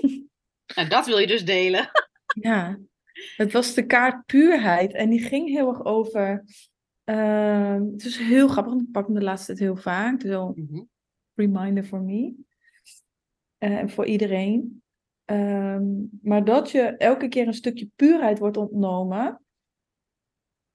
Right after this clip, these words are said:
Speaker 1: als je pijn ervaart en die niet wil ervaren. Dus ook die boosheid ervaart, maar die niet wil ervaren. Dus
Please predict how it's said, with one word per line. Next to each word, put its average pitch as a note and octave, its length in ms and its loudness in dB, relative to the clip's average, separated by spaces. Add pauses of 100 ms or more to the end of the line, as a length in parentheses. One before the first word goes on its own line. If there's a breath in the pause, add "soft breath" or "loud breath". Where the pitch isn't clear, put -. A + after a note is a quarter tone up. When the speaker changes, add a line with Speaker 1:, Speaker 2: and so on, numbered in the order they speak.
(480)
Speaker 1:
als A#3+ 200 4
je A#3+ 180 0
pijn C#4+ 280 4
ervaart A#3+ 380 0
en A3+ 140 4
die A3+ 80 4
niet A#3 260 6
wil C4+ 320 2
ervaren. F#3+ 580 -8
Dus G#3 160 -2
ook A#3 180 0
die A#3 140 -4
boosheid G#3+ 520 -2
ervaart, G#3 420 -2
maar G3+ 120 0
die G#3+ 100 0
niet G#3+ 220 0
wil A#3 300 2
ervaren. F#3 560 -6
Dus G#3 420 0